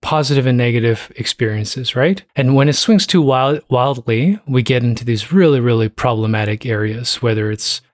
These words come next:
addiction or violence or whatnot, and we get manic depression and schizophrenia because you can't control reality. But if we try to stay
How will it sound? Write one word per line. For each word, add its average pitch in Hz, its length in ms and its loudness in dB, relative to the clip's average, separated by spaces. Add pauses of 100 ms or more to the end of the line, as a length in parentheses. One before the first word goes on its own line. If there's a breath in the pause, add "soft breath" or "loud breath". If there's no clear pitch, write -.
addiction 120 520 0
or 104 140 -4
violence 113 760 -2
or 107 240 -4
whatnot, 120 480 -4
and 127 140 0
we 120 80 2
get 135 260 -4
manic 117 400 0
depression 113 600 -4
and 104 120 -4
schizophrenia 110 680 -4
because 143 460 0
you 151 200 4
can't 156 260 0
control 131 360 0
reality. 120 600 0 (180)
But 143 200 -2 (140)
if - 160 0
we 170 80 4
try 208 220 0
to 208 80 4
stay 147 420 0